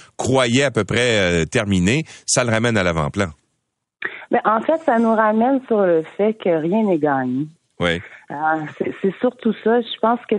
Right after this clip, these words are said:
Speaker 2: ça, ça ébranle, en fait, un droit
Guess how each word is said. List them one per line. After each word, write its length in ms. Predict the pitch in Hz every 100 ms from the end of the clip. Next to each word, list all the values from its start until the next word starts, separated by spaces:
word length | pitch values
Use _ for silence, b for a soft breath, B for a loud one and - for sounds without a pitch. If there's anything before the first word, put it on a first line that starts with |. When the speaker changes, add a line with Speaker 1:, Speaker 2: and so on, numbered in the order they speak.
| -
Speaker 2:
ça, 180 | 185 175
ça 140 | 208 - -
ébranle, 760 | 247 202 214 196 220 262 269
en 220 | 214 180 180
fait, 220 | 208 233 -
un 360 | 185 165 175 175
droit 440 | 170 175 190 220